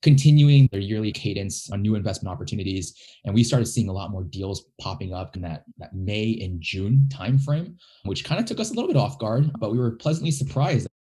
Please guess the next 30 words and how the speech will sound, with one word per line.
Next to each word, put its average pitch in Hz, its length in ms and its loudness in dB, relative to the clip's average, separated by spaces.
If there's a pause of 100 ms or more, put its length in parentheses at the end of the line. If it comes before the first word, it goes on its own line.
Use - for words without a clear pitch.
(160)
people - 220 -10
were 92 120 -6
building 104 420 -2
some 87 180 -8
really 104 300 -4
cool 101 340 -8 (380)
technologies. 135 760 4 (200)
And 139 220 6
there 143 80 2
were 190 140 -6 (160)
some 170 140 6
really 175 220 2
awesome 156 300 2
things 190 160 0
popping 104 320 -2
up. 87 220 -8 (440)
A-, 139 80 6
around 170 260 2
that 160 140 2
time, 135 280 4
we 110 80 6
decided 110 480 0
we 135 320 2
wanted 131 380 6
to 120 100 4
make 113 260 6
sure 107 260 0
that 90 300 -4
we 95 680 -6
were 104 680 -2